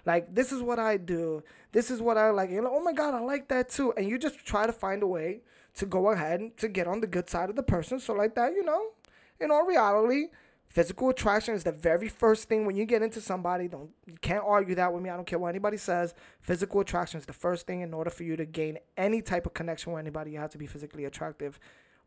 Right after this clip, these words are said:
of something. Hair, smile, lips, nose, ears, teeth, whatever it is, hands, arms, I don't care. Whatever it is, boobs, ass, whatever it is that you go ahead and you're attracted to, it doesn't matter.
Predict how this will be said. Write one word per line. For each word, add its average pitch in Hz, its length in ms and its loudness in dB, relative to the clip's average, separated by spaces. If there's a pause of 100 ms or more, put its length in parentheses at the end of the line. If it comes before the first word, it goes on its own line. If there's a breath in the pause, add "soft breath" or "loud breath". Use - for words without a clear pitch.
of - 140 -4
something. 120 440 -6
Hair, 170 320 0
smile, 160 640 -4
lips, 151 440 -4
nose, 147 540 -2
ears, 147 420 -2
teeth, 147 440 -8
whatever 175 460 4
it 185 80 2
is, 180 180 -2
hands, 175 420 -2
arms, 156 380 -6
I 202 80 6
don't 220 160 4
care. 151 240 -4 (320 loud breath)
Whatever 233 320 10
it 202 80 6
is, 175 160 2
boobs, 214 440 6
ass, 190 300 2
whatever 403 400 6
it 392 120 8
is 349 160 6
that 294 120 0
you 285 140 2
go 262 220 6
ahead 240 140 2
and 233 100 -4
you're 220 120 4
attracted 196 400 -2
to, 185 140 -2
it 180 100 -4
doesn't 214 220 0
matter. 131 320 -8